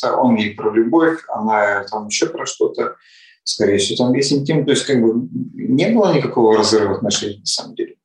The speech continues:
Вот ей как раз, чтобы завершить эти мучения, ей нужно разорвать эти отношения. То есть сделать то, чего она на самом деле не сделала. И сейчас она находится в таком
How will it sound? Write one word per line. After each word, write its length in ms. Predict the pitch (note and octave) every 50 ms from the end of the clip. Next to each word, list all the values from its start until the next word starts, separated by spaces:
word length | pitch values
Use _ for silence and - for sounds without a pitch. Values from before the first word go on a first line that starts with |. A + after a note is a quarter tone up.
| _ _ _ _ _ _ -
Вот 160 | B2 A#2 -
ей 260 | - B2+ C#3+ D#3 D#3+
как 140 | C#3+ C3+ B2 C3+
раз, 200 | C#3+ C#3+ - -
чтобы 500 | - - C3 A#2+ A#2+ A#2+ A#2 A2+ A#2 - - -
завершить 640 | B2+ B2 A2+ - B2+ C3 - - - - - - -
эти 140 | - - A#2
мучения, 440 | A3+ G#3+ G#3+ - E3+ E3+ E3+ D3 A#2+
ей 280 | A2+ A#2+ C3 C3 - -
нужно 340 | B2 B2+ B2+ - B2 A2+ -
разорвать 580 | - - G#2 - - - - C#3 C3 - - - -
эти 120 | - - -
отношения. 520 | - - B3+ - - - - - - - _ _ _ _ _ _ _ _ _ -
То 60 | A#2
есть 100 | G#2+ A2 A2+
сделать 240 | A#2+ A2+ A2 -
то, 220 | - F3+ G#3 G#3+ -
чего 260 | - - B2 B2+ D3+
она 140 | D#3+ D3 A#2+
на 60 | G#2+
самом 260 | G#2 - - C3+ B2+ A#2+
деле 160 | A#2 A2 A2
не 60 | B2 B2+
сделала. 480 | B2+ - A#2 A2 G#2 G2+ - - - _ _ _ _ - - _ _ -
И 40 | -
сейчас 440 | C3 C3+ C3 - G#3 G#3+ - - -
она 280 | - A#2+ C3+ C3+ A#2+ A2
находится 500 | A#2 B2 - - - G#2 - - - A#2
в 40 | -
таком 520 | - B2 - - B2+ A2+ G#2+ G#2 - -